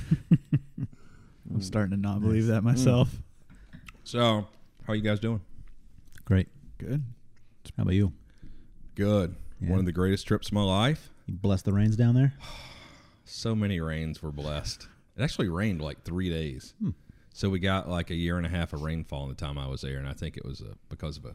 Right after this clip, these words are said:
Speaker 1: proper blessing. Uh, I also, several things. So w-, w-, what's the saying about when the cat's away, the mice will play sort of thing? So
Speaker 2: Hmm.
Speaker 1: I,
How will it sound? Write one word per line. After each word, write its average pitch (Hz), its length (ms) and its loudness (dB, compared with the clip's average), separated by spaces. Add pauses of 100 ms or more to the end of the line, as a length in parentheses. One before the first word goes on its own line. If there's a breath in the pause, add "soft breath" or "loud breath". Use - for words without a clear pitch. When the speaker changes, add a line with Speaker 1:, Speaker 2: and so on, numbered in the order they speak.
Speaker 1:
proper 76 220 -10
blessing. 73 400 -10 (880 soft breath)
Uh, 95 380 2 (260)
I 113 200 4
also, 104 760 4 (400)
several 208 380 2
things. 78 380 -2
So 95 400 4
w-, 98 140 -2
w-, 101 460 -4
what's 127 220 0
the 123 80 -2
saying 127 240 0
about 113 260 2
when 104 140 0
the 98 80 0
cat's 107 280 0
away, 101 160 2
the 95 80 2
mice 95 300 -2
will 90 80 -4
play 95 240 -4
sort 98 220 -6
of - 80 -8
thing? 113 120 0 (360 loud breath)
So 104 460 10
Speaker 2:
Hmm. - 40 0
Speaker 1:
I, 107 140 6